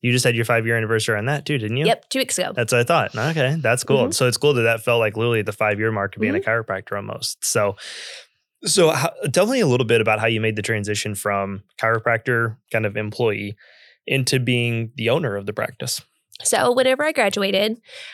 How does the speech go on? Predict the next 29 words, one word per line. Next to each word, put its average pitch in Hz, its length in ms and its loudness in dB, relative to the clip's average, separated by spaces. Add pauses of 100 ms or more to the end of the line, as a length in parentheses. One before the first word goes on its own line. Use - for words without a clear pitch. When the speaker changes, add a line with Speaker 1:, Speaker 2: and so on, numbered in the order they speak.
Speaker 2:
um, 208 300 2
fresh 208 240 0
out 226 80 2
of 226 80 0
school, 208 420 0
I 196 180 0
started 202 600 0
as 175 400 -2 (180)
an 196 80 0
employee 180 640 -2
Speaker 1:
Yeah. 110 120 -2 (160)
Speaker 2:
doctor, 180 500 -2 (400)
um, 202 400 2
and 202 140 2
I 196 120 2
worked 196 260 0
for 190 280 2 (100)
another 185 340 0
doctor 180 520 0
actually 175 320 -4
in 180 40 -6
Granite 180 280 -8
City 175 420 -2 (460)
for 190 640 2
a 196 100 0
year 190 220 2
and 196 100 -2
a - 20 -2
half. 202 460 0